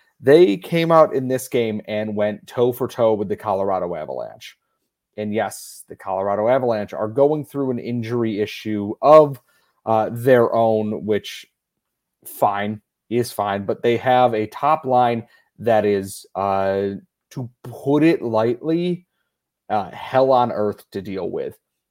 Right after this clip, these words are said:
Nathan MacKinnon, Mikko Rantanen, and even Jonathan Drouin are just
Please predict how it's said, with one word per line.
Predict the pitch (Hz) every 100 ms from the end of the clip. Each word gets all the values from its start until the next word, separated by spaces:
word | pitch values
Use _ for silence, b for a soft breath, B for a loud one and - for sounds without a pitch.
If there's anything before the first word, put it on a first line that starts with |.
| _ _
Nathan | 104 120 127 139
MacKinnon, | 131 135 123 120 107
Mikko | 107 113 104
Rantanen, | 104 101 104 95
and | 98
even | 98 101 104
Jonathan | 104 104 107 113
Drouin | 104 104 101 101 -
are | 101 101 92 _
just | 110 -